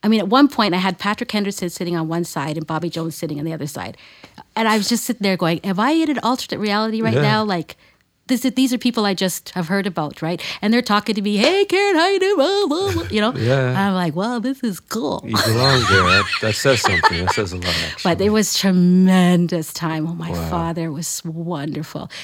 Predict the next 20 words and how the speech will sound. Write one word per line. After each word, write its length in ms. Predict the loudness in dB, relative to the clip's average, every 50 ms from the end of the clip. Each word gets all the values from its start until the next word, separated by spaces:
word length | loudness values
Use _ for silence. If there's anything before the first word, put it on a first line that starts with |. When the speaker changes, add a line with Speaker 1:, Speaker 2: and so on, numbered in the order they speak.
| -14
Speaker 1:
So 160 | -8 -4 -2 0
we're 160 | 2 2 2
still 540 | 0 -2 -2 0 2 2 4 4 2 0 -2 -2
very 280 | -2 -2 -2 -2 -2
close. 380 | -4 -2 -2 -2 -2 -4 -6 -10 -12 -16 -16 -16 -16 -18 -18 -14 _ 0
That 200 | 0 0 0 -2
time 340 | -4 0 2 2 4 4
was 180 | 2 0 0 -4 -8 _ -6 -2
very 280 | -2 0 0 0 -2
close 340 | -2 -4 -4 -4 -4 -6 -6
for, 200 | -8 -10 -10 -10 -12
for, 320 | -10 -6 -6 -4 -6 -6 -10 _ _ _ _ -12
uh, 360 | -10 -10 -10 -10 -10 -12 -12 -14 _ _ _
for 100 | -6 -6
bonding 500 | -4 -2 -2 0 0 0 0 0 0 0
for 160 | 0 -2 -4 -2
all 180 | 0 0 0
of 100 | 0 0
us. 200 | 0 -2 -2 -4
Speaker 2:
Yeah, 220 | -4 -4 -2 -2